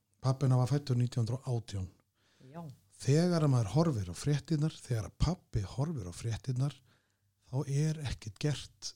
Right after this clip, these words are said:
Speaker 1: á meðan.
Speaker 2: Nei.
Speaker 1: Þú lest til dæmis ekki blöðin." Og hvað gerði ég? Ég náttúrulega byrjaði á því bara að lesa blöðin alltaf þegar hann var að horfa á fréttirnar.
Speaker 2: Já, já.
Speaker 1: Og ég, þetta var ég. Ég
Speaker 2: Mhm.
Speaker 1: fór einhvern veginn, gerði alltaf þveröfugt við það sem að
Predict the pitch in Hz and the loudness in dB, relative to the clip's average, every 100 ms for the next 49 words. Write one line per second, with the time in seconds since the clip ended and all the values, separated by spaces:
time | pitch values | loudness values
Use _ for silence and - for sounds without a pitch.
0 | _ 113 127 110 80 - _ _ _ _ | _ 0 2 0 -4 -16 _ _ _ _
1 | 180 180 147 - _ _ _ _ _ - | -16 -12 -12 -16 _ _ _ _ _ -2
2 | 151 160 165 120 113 113 117 92 160 131 | 2 2 2 -2 0 0 -2 0 0 0
3 | 80 - _ _ _ _ _ _ 110 110 | -2 -12 _ _ _ _ _ _ -6 -2
4 | 123 135 - 139 110 117 160 - - - | 2 2 2 2 4 4 2 -4 -14 -18
5 | - - - 151 139 123 156 147 123 117 | -16 -16 -6 0 2 4 4 4 4 4
6 | 113 139 113 143 120 110 - - - - | 4 2 2 4 4 2 -4 -12 -12 -6
7 | - 139 - - - - 110 131 110 101 | -2 -2 -4 -12 -8 -4 0 0 0 -2
8 | 107 123 127 - - 165 156 147 143 247 | -4 -4 -4 -8 -10 -8 -6 -6 -6 -8
9 | - _ _ 123 127 135 202 - 143 107 | -12 _ _ -8 -6 0 0 0 -2 -2
10 | 147 - - _ - 180 160 147 131 170 | -2 -4 -10 _ -8 -4 -2 0 0 -2
11 | - _ _ - 147 117 101 143 185 _ | -10 _ _ -2 0 0 -2 -6 -8 _
12 | _ - 160 160 165 160 135 170 196 170 | _ -2 0 0 -2 -2 -2 -2 0 0
13 | 175 120 - 131 165 135 123 117 | -2 -2 -4 -4 -4 -2 -2 -2